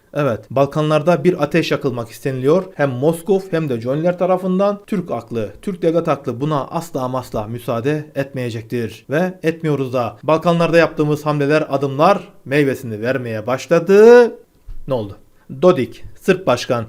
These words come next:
Bosna Hersek'in Sırp Başkanı Dodik yaptığı açıklamada Balkanlarda, Bosna Hersek'te yeni bir Sırp ordusu kurma, Bosna Hersek'te Sırp ordusu kurma adımını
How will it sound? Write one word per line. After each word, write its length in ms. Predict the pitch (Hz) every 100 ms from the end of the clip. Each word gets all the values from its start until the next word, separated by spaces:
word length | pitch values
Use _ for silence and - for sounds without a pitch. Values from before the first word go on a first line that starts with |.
| 131
Bosna 320 | 165 170 226
Hersek'in 500 | 226 220 202 214 233
Sırp 400 | 175 262 254 -
Başkanı 400 | 165 - 151 139
Dodik 320 | 180 160 -
yaptığı 280 | 160 156 185
açıklamada 680 | 170 170 165 160 160 214 190
Balkanlarda, 920 | 185 185 190 185 180 160 143 139 127
Bosna 320 | 131 160 165 170
Hersek'te 720 | 185 175 156 - 160 196 202
yeni 220 | 147 185
bir 100 | 185
Sırp 340 | 147 180 202 -
ordusu 540 | 160 147 151 135 117
kurma, 460 | - 170 143 123 127
Bosna 360 | 120 151 156 180
Hersek'te 440 | 190 185 170 131
Sırp 320 | 123 - 220
ordusu 340 | 170 135 - 139
kurma 500 | 185 175 180 117 -
adımını 560 | 151 139 127 123 170